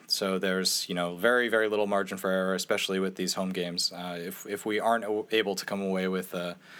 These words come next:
with a, a win in this match, it's gonna really put us in a hole. Um, so, so critical, uh, scenario and, um, and, and,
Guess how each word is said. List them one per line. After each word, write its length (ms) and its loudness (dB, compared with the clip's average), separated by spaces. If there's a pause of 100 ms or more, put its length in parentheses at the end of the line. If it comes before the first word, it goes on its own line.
(500)
with 200 0
a, 300 0
a 80 0
win 260 2
in 120 -2
this 200 -4
match, 320 -2
it's 120 -8
gonna 220 -4
really 340 -2
put 160 -6
us 160 -2
in 80 -8
a 60 -6
hole. 380 -4 (200)
Um, 480 -8 (180)
so, 460 2
so 260 2
critical, 560 4 (460)
uh, 240 6
scenario 680 4
and, 480 2
um, 540 2 (360)
and, 420 0
and, 460 0